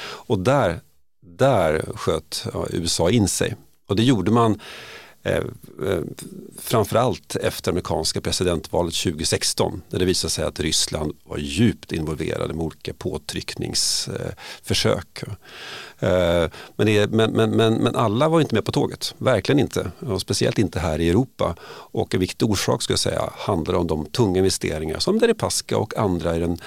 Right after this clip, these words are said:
ryska apparaten har gjort i väst och, och skapat en viss sorts lojalitet. Så att en, en lång fråga,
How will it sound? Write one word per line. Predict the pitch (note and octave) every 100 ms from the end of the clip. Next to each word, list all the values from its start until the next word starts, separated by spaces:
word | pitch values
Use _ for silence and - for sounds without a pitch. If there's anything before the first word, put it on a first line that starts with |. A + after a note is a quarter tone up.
| - -
ryska | G#2 - -
apparaten | - F#2 - -
har | F#2
gjort | D3 - -
i |
väst | E2 - - - -
och, | -
och | A#2
skapat | - A2 - G2 F#2
en |
viss | F2 E2+
sorts | - - - - - - -
lojalitet. | G#2 F#2+ A2 F3 - - - -
Så | -
att | - - - - - - - _ _ -
en, | B2 - - - -
en | - -
lång | A#2+ B2+ B2+ A#2+
fråga, | C#3 A2+ G#2+ A2+